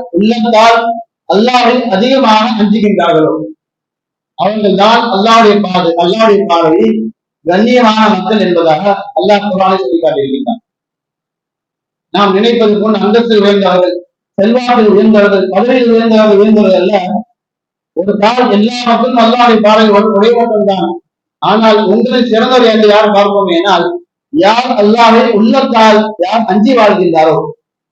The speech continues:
அவர்தான் உயர்ந்தவர் என்பதாக அல்லாஹ் குர்ஆனில் சொல்லி காட்டியிருக்கின்றார். அருமையானவர்களே, ரமலான் நம்மை கடந்து விட்டது.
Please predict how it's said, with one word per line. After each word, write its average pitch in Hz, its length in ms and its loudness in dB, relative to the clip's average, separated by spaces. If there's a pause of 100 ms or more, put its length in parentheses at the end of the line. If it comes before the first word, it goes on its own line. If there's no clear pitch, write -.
(200)
அவர்தான் 233 420 2 (120)
உயர்ந்தவர் 254 420 0
என்பதாக 196 380 0
அல்லாஹ் 190 220 2
குர்ஆனில் 180 320 -2
சொல்லி 170 200 -2
காட்டியிருக்கின்றார். 156 720 -2
அருமையானவர்களே, 165 460 0 (500)
ரமலான் 226 460 -2
நம்மை 208 180 0
கடந்து 190 340 0
விட்டது. 165 320 0